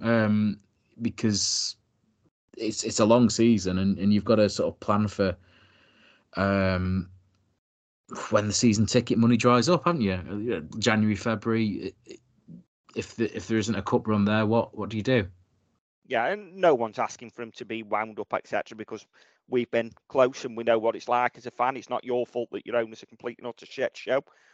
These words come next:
Speaker 2: which we had in the past. Uh, I feel for the fans. I really do, 'cause they're the ones that suffer in all this. They're the ones that now three points further down the table. But as you say, where's this fit and proper test work?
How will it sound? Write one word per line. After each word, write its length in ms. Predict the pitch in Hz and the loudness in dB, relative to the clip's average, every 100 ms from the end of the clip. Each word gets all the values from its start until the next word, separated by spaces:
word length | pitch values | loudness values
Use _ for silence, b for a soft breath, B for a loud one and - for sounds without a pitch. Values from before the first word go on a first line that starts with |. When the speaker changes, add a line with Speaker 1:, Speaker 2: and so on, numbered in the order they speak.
| b | b
Speaker 2:
which 340 | - 104 - - _ _ | -10 -10 -12 -20 _ _
we 260 | 120 117 113 - | -6 -4 -4 -2
had 160 | 113 | -2
in 120 | 117 | -4
the 60 | 110 | -6
past. 460 | - 143 - - - _ _ _ _ 113 | -2 -2 -2 -16 -20 _ _ _ _ -2
Uh, 180 | 117 117 | 0 0
I 100 | - | -4
feel 200 | - 139 | -2 -2
for 140 | 123 123 | -2 -8
the 60 | |
fans. 480 | - 135 151 180 - - _ _ | -2 -2 -2 -8 -18 -20 _ _
I 60 | 120 | -8
really 300 | 120 123 117 | -2 -2 -2
do, 140 | 143 | -8
'cause 180 | - 120 | -10 0
they're 180 | 127 123 | 2 2
the 80 | 117 | 0
ones 220 | 117 104 | -6 -6
that 120 | 78 | -18
suffer 320 | - 127 - | -8 -8 -8
in 80 | 120 | -6
all 160 | 120 117 | -6 -4
this. 160 | 147 | -6
They're 220 | - 120 | -2 0
the 100 | 117 | 0
ones 280 | 117 117 113 | -2 -4 -4
that 180 | 120 - | -10 -6
now 300 | 120 113 110 _ _ _ _ _ | -4 -4 -6 _ _ _ _ _
three 180 | 123 120 | -6 -6
points 280 | - 113 - | -4 -6 -6
further 280 | 131 117 | -6 -6
down 220 | 117 117 117 | -4 -6 -6
the 60 | |
table. 460 | - 123 123 123 139 | -4 -2 -2 -2 -4
But 320 | 117 123 113 - _ _ _ _ _ _ 175 | -2 -2 -2 -4 _ _ _ _ _ _ 0
as 120 | 165 | 0
you 40 | |
say, 180 | - 165 | -2 -4
where's 280 | 151 147 151 | 0 0 0
this 140 | 165 | -6
fit 240 | - 165 - | -6 -6 -6
and 100 | 151 | -6
proper 240 | 160 - | -6 -6
test 340 | - 180 - - | -8 -8 -8 -8
work? 240 | 160 139 | -8 -8